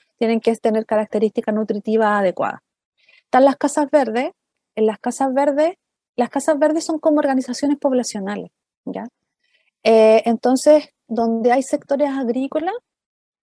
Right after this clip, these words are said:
todos los agricultores lo que no venden, no exportan, no, etcétera, lo van a dejar allá. No significa que sea de la peor calidad,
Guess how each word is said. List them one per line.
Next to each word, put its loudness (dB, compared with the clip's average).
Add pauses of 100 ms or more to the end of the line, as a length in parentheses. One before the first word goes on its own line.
(100)
todos 4
los 2
agricultores 0
lo 0
que -4
no 0
venden, -2
no -6
exportan, -2
no, -6 (180)
etcétera, -4
lo 0
van -4
a -6
dejar -10
allá. -12 (1040)
No 4
significa -2
que -2
sea -2
de 0
la 0
peor -2
calidad, -4